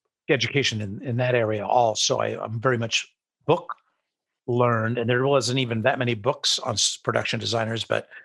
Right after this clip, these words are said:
um, in my career, I tried to work with production designers, and I would have lunch with anyone who's retired <laughs> who was a production designer in movies.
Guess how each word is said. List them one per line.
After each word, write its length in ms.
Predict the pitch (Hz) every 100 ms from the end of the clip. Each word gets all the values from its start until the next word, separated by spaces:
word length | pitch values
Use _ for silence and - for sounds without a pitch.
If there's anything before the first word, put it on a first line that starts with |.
| _ _ _ _ -
um, 400 | 120 110 104 107 -
in 140 | 147
my 120 | 123 120
career, 340 | - 147 156
I 80 | 110
tried 280 | - 135 123
to 60 |
work 340 | 113 135 170 123
with 120 | 120
production 440 | 117 113 110 113
designers, 540 | 110 110 113 113 131 113
and 80 |
I 60 | 107
would 180 | 131 107 _ - - _ _ _ -
have 180 | 139 120
lunch 300 | 120 131 -
with 140 | 127
anyone 640 | 143 143 147 127 117 117
who's 280 | 110 139 117
retired 640 | 117 113 - 135 139 117 107
<laughs> 60 |
who 80 | - 123
was 140 | 180
a 60 | -
production 460 | 127 120 117 -
designer 340 | 113 123 120 117
in 80 | 110
movies. 460 | 139 131 120 104